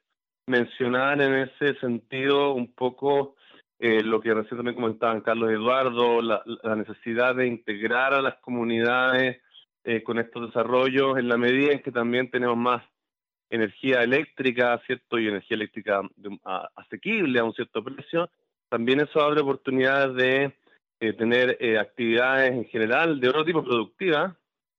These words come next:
eh, también a menor costo y, y con mayor p-, potencial. Hoy día unas comunidades que, por ejemplo, tienen apenas energía para alimentarse durante el día, difícilmente pueden hacer actividades productivas usando electricidad, digamos.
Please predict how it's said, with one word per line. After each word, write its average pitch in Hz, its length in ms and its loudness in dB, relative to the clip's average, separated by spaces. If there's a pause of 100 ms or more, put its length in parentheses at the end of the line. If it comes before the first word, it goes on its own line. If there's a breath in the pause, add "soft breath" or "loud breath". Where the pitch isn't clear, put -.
(200)
eh, 110 380 0
también 120 380 0
a 123 60 0
menor 117 300 -2
costo 147 540 -2
y, 127 220 -4
y 120 140 -6
con 117 160 -6
mayor 120 380 0
p-, 101 180 -20
potencial. 117 420 -4
Hoy 120 120 2
día 120 200 0
unas 113 300 0 (460 soft breath)
comunidades 117 580 0
que, - 80 -12
por 113 140 -6
ejemplo, 113 220 -6
tienen 113 220 0
apenas 117 360 2
energía 113 840 0 (560)
para 107 580 2 (260)
alimentarse 107 580 -2
durante 113 340 -2
el 104 140 -6
día, 131 240 2
difícilmente 131 720 -4
pueden 120 320 0
hacer 120 280 -2
actividades 120 460 0
productivas 139 720 -2
usando 123 420 -4
electricidad, 120 720 -6
digamos. 92 240 -20